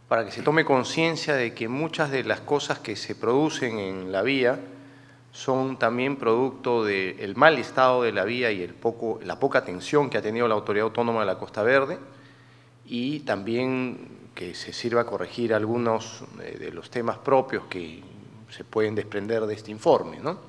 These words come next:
Entonces, hay que hacerle llegar esto, por favor, a la Autoridad Autónoma de la Costa Verde,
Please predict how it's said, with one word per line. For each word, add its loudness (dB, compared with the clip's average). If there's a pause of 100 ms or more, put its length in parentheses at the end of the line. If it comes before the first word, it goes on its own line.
(560)
Entonces, -4 (100)
hay -2
que -4
hacerle -4
llegar -4
esto, -14
por -8
favor, -2
a -6
la -10
Autoridad -8
Autónoma -8
de -8
la -6
Costa -12
Verde, -4